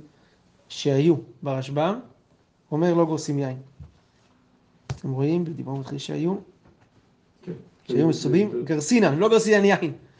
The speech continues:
Speaker 1: כי אם הוא גורס, אתה מבין למה הוא עושה את זה? כי אם הוא גורס יין, אז מה זה מכלל בדברים הטעונים ברכה? הרי הוא דיבר על יין, על יין זה טעון ברכה לאחריהם.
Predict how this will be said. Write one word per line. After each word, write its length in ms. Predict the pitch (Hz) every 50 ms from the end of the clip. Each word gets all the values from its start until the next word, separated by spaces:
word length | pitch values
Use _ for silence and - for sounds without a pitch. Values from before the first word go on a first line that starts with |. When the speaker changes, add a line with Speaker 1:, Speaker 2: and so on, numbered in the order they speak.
| _ _ _ _ _
Speaker 1:
כי 120 | _ 180
אם 60 | 220
הוא 100 | 262 233
גורס, 260 | 190 202 214 220 220 -
אתה 80 | -
מבין 160 | 170 190 214
למה 140 | 220 220 226
הוא 80 | 226 220
עושה 200 | 208 214 226 220
את 60 | 214
זה? 60 | 220 202 - - - - - - - -
כי 80 | - 175
אם 40 | 202
הוא 100 | 240 220
גורס 320 | 196 202 208 214 214 -
יין, 420 | 190 196 240 240 202 190 196 214 202 - - _ _ -
אז 100 | 143 139
מה 120 | 175 208
זה 100 | 214 247
מכלל 460 | 226 208 214 - - 214 214 208 202
בדברים 340 | 180 185 170 165 180 190 190
הטעונים 280 | 185 185 196 180 180 175
ברכה? 160 | 180 165 180
הרי 220 | 175 170 160 156
הוא 180 | 151 156 170 175
דיבר 240 | 190 196 180 196 196
על 80 | 196
יין, 300 | 190 208 220 208 190 165
על 80 | 143 139
יין 240 | 143 156 165 170 175
זה 120 | 160 151
טעון 180 | 156 170 170 165
ברכה 240 | 170 165 165 170 165
לאחריהם. 320 | 156 156 156 - - 165